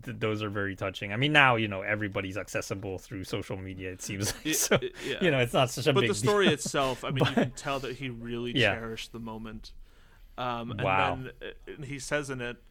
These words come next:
Speaker 2: um, that I, I think it was John Schlesinger or Peter Bogdanovich. I don't remember. It's, it was one of the two,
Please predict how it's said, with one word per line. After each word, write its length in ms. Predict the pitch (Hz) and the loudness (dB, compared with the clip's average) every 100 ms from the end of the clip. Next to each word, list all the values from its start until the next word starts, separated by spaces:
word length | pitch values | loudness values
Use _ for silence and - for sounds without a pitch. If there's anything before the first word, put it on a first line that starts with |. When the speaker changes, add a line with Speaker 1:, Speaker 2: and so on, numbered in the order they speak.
| - - 123 | -20 -12 -6
Speaker 2:
um, 460 | 120 113 110 110 - | -4 -6 -8 -12 -10
that 240 | 123 113 - - | -6 -6 -8 -10
I, 40 | 123 | -10
I 40 | |
think 220 | 123 139 | -8 -8
it 20 | 143 | -6
was 160 | 123 | -8
John 320 | - 117 117 | -6 -6 -4
Schlesinger 960 | 117 - - - 127 - 160 165 175 180 - | -6 -8 -10 -8 -8 -8 -10 -10 -12 -14 -8
or 340 | 131 127 120 | -4 -2 -4
Peter 340 | 110 - 127 117 | -8 -8 -6 -4
Bogdanovich. 580 | 110 110 110 107 113 120 | -6 -6 -10 -10 -10 -8
I 40 | |
don't 100 | 120 | -6
remember. 300 | 123 117 117 | -6 -8 -8
It's, 260 | 120 131 - 143 | -12 -12 -14 -8
it 60 | |
was 180 | 127 117 | -8 -6
one 140 | 120 | -8
of 40 | 113 | -10
the 60 | |
two, 340 | - - 123 | -12 -14 -14